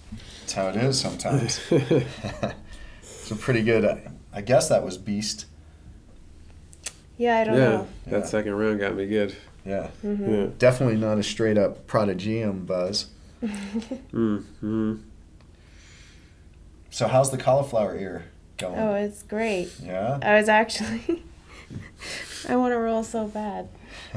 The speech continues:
Speaker 1: <laughs>
Speaker 3: I, I need to wear, um, headgear until it heals.
Speaker 1: Yeah?
Speaker 3: So I don't mess it up.
Speaker 1: I've got some headgear, but I think it's pretty large.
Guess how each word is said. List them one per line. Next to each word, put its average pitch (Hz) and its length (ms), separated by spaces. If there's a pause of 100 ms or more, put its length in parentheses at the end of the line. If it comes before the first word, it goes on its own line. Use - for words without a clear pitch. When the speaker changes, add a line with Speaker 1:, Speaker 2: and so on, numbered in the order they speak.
(220)
Speaker 1:
<laughs> - 840
Speaker 3:
I, 202 200
I 196 140
need 202 160
to 190 100
wear, 190 480 (340)
um, 170 120
headgear 170 640 (600)
until 190 320
it 175 120
heals. 180 560 (500)
Speaker 1:
Yeah? 104 280
Speaker 3:
So 127 60
I 175 120
don't 175 360
mess 180 260
it - 80
up. - 200 (2250)
Speaker 1:
I've 107 60
got 107 220
some - 140
headgear, 85 280
but 82 120
I 82 40
think 98 160
it's 92 140
pretty 87 340
large. 71 640